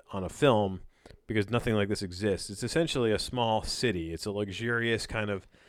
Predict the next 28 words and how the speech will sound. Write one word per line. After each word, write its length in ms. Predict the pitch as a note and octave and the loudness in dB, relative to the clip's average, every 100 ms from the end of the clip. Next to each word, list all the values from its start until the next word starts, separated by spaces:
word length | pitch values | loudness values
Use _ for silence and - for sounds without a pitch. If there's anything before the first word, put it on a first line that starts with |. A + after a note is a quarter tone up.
| - - - | -20 -18 -4
has 140 | - A2 | 0 6
all 160 | B2+ | 6
the 80 | A#2+ | 4
creature 360 | - C#3 - B2 | 0 -6 -2 -2
comforts 500 | A#2 A2 G#2+ G2 A2 | 0 -2 -2 -2 -2
of 180 | G2 | -2
modern, 600 | G2 G#2 G#2 G#2 G2+ F#2+ F2+ - - - - | 0 2 4 4 2 -2 -10 -16 -20 -20 -6
we-, 240 | G#2+ C3+ | -2 0
you 80 | A#2+ | 0
know, 140 | G#2 | 0
a 60 | G2 | 2
lot 180 | G#2+ A2 | 2 2
of 80 | |
Western 480 | G#2 A2 A2 A2+ G2+ | 2 0 0 -4 -4
society, 720 | F#2+ G2 - G2+ G2 F#2+ F2+ F#2 | -6 -6 0 2 4 2 2 0
and 80 | |
it's 140 | F#2 - | -2 -4
got 260 | G2+ F#2+ | -4 -4
cas-, 260 | - G#2 - | -6 -8 -6
you 120 | A2+ | -4
know, 180 | F#2+ F#2+ | -2 -2
li-, 180 | F#2 G2 | -2 -4
you 200 | - - | -6 -12
know, 80 | F2 | -10
casino 680 | - F#2 - A2+ G#2+ G#2 G2+ | -10 -10 -4 0 2 4 4
and 140 | F#2+ | 2
bars 600 | F#2 G2 G2 G2 G2+ F#2 | 2 2 4 2 0 -2
and 200 | F2+ F2+ | -4 -8